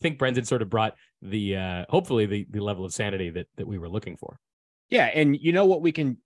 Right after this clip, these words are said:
Speaker 2: we can call this cautious optimism, right? We can be proud of what we've done so far. We can be cautious, cautiously optimistic about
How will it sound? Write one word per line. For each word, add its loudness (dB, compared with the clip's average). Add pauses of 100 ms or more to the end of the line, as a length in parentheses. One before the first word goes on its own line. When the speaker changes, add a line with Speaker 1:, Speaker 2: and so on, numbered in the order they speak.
Speaker 2:
we 0
can -2
call 2
this 0
cautious 2
optimism, -4 (140)
right? 4
We 2
can -2
be 0
proud 2
of 0
what 0
we've -4
done 0
so -4
far. -2 (280)
We -4
can -4
be 2
cautious, 0 (140)
cautiously 2
optimistic -2
about 0